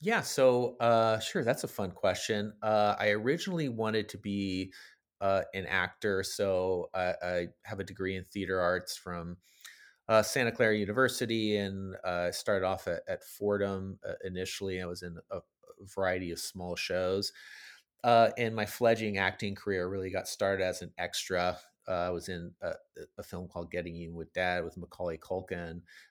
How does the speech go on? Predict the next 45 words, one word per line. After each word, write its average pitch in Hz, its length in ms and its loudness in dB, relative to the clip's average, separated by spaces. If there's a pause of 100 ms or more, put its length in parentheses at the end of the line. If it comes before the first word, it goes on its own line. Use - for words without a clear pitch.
Uh, 85 320 0
I 98 60 -2
didn't 95 200 -2
have 95 160 -4
any 87 120 -8
speaking 85 500 -10
parts. 87 800 -2 (100)
And 98 120 -8
then 95 120 -4
I 90 80 -2
got 90 160 -2
into 87 200 -8
production 87 580 -6
work, 85 320 -6 (280)
uh, 82 120 -8
later 87 580 -4
and 82 140 -8 (600)
worked 95 260 -4
on 95 100 -4
the 90 80 -6
set 95 280 2
of 92 140 -2
Interview 95 340 -4
with 90 100 -8
the 95 60 -8
Vampire 101 540 -2
and 92 100 -4
some 92 160 -8
other 95 160 -4
movies. 98 480 -4 (560)
Uh, 160 220 10 (100)
and 180 140 2
then 180 160 4
I, 170 180 0 (140)
you 180 100 2
know, 139 240 4
somehow 147 400 0
found 127 300 0
it, 120 120 -6
my 117 140 0
way 107 200 2
into 101 220 -6
doing 92 260 -4
this 92 140 -8
tech - 220 -2